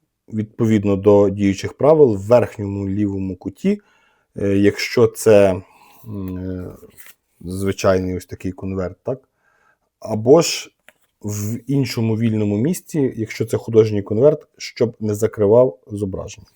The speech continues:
Ось такі, друзі, правила від-, е, відправлення поштової кореспонденції. Вони стосуються в тому числі не тільки, е, конвертів, а і листівок. Друзі, важливо бути, е, уважним до деяких деталей, оскільки правильне оформлення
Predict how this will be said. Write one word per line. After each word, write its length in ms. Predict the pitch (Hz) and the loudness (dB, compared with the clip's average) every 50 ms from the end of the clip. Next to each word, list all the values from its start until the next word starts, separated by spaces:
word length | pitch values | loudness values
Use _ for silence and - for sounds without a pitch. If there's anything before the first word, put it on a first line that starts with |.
| _ _ _ _ - _ _ _ _ - - - - - - - | _ _ _ _ -20 _ _ _ _ -20 -20 -20 -20 -20 -6 2
Ось 200 | - 196 202 - | 4 4 4 4
такі, 300 | - 165 151 - - 135 | 2 -4 -4 -2 -2 -2
друзі, 340 | 120 123 131 123 117 117 113 | 0 2 2 2 2 0 -2
правила 420 | 110 - 127 123 120 117 113 113 | 2 4 4 6 6 6 4 4
від-, 160 | 110 113 110 _ | 4 2 -2 _
е, 340 | - 113 120 120 117 113 110 | -8 -4 0 2 4 4 4
відправлення 540 | 113 113 110 - 123 120 113 110 113 110 107 | 2 0 -2 0 2 2 2 2 0 -2 -2
поштової 400 | - 117 - - 120 117 113 110 | -6 -8 -6 -2 0 0 0 0
кореспонденції. 640 | - 117 113 107 - 147 165 220 240 214 - 147 131 | -2 -4 -4 -4 -2 -2 0 0 0 0 0 0 0
Вони 140 | 123 135 | 0 0
стосуються 440 | 131 - - 123 - 131 120 117 120 | -4 -4 -8 -8 -6 -6 -6 -6 -6
в 60 | 113 | -6
тому 260 | 117 139 123 117 113 113 | -4 -2 -2 -2 -2 -6
числі 300 | - - - - 120 113 | -8 -12 -14 -10 -8 -8
не 100 | 110 113 | -8 -6
тільки, 280 | - 196 190 - 185 | -6 -8 -8 -4 0
е, 520 | 160 147 147 - 127 127 123 123 120 123 120 | 0 0 -2 -2 -8 -8 -6 -4 -4 -6 -6
конвертів, 560 | - 131 123 120 120 113 113 - - 104 104 - | -6 -6 -2 -2 -2 -2 -2 -4 -10 -12 -10 -4
а 120 | - - - - _ - | -2 -2 -2 -2 _ -4
і 140 | 110 117 | -2 -2
листівок. 800 | 113 104 104 104 - - _ _ - 90 87 - - _ - _ _ _ _ _ _ - | -2 -2 -2 -4 -6 -8 _ _ -12 -12 -12 -12 -20 _ -20 _ _ _ _ _ _ -4
Друзі, 140 | 120 110 | -2 0
важливо 420 | 101 104 117 127 147 175 175 156 139 | 0 0 0 0 2 2 4 4 2
бути, 280 | 135 131 135 - 131 | 2 0 -4 -2 -2
е, 400 | 120 113 110 107 107 107 107 107 | -2 -2 -2 -2 -2 -2 -2 -2
уважним 540 | 107 - - 117 123 123 117 110 110 107 104 | -4 -4 -2 0 2 2 2 0 -4 -6 -6
до 60 | 110 | -6
деяких 380 | 113 117 113 113 113 - 120 120 | -2 0 -2 -2 -2 -4 -8 -8
деталей, 400 | 123 127 - 190 202 196 170 143 | -6 0 4 4 4 4 4 0
оскільки 500 | 123 117 - - 135 117 - 131 117 120 _ _ _ _ _ _ _ _ | -2 -2 -4 -12 -10 -6 -6 -6 -6 -6 _ _ _ _ _ _ _ _
правильне 580 | - 135 135 143 143 139 120 117 110 107 101 104 | -4 0 4 4 4 4 4 2 0 0 -2 -6
оформлення 880 | - - 110 - - 131 123 110 104 101 101 98 98 98 95 95 92 | -8 -10 -6 0 2 2 2 2 -2 -4 -4 -6 -6 -6 -8 -10 -12